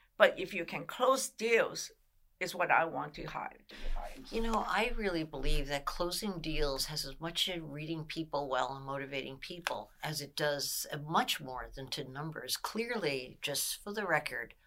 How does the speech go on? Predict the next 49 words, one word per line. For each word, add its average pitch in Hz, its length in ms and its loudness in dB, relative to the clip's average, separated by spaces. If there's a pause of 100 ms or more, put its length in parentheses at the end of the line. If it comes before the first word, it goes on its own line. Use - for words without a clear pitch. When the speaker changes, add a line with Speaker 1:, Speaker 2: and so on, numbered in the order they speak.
Speaker 2:
I've 147 140 -8
never 156 220 -2
seen 156 240 0
anybody 143 360 -4
better 131 240 -4
with 127 220 -12
numbers 120 320 -8
than 120 160 -10
you. 131 160 -10
I 147 160 0
think 151 260 -4
you 151 60 -6
would 156 160 -6
put 151 200 -4
any 160 200 -4
Goldman 151 400 0
Sachs - 320 0
guy 147 180 4
Speaker 1:
I 143 160 10
Speaker 2:
on - 60 8
shame. 135 320 0 (100)
Speaker 1:
I 294 220 12
would 285 240 0
ask 233 420 10
my 202 200 4
staff, 190 460 6 (140)
like, 175 380 4
uh, - 220 -6
you 208 120 2
know, 180 100 6
I 156 120 10
have 185 160 2
an 175 120 4
N 175 180 4
Y 160 140 6
U 214 160 -4 (180)
to 196 100 -6
make 165 380 0
spreadsheet, - 840 4
Excels, 185 720 4 (240)
and 180 140 4
I 170 120 8
look 208 240 6
at 190 140 6
the 175 80 6
number, 180 320 4
I 156 220 6
come 165 260 -4
up, 69 300 -4